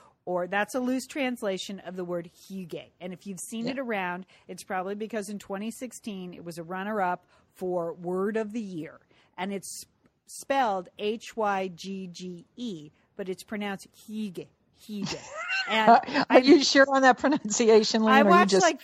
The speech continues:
Speaker 1: three YouTube videos today with Danish people <laughs> talking about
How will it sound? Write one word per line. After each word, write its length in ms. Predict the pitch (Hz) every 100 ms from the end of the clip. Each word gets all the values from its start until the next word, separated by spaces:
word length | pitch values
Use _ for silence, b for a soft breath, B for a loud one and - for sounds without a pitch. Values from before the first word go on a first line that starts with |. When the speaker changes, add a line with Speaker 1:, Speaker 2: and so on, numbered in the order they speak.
| -
Speaker 1:
three 400 | 277 302 311 302
YouTube 360 | 269 254 254
videos 460 | 175 190 180 170 156 -
today 360 | 220 180 143 143
with 220 | 196 208
Danish 420 | 254 240 254 -
people 340 | - 254 285 240
<laughs> 0 |
talking 500 | 247 240 247 - 277
about 220 | 262 220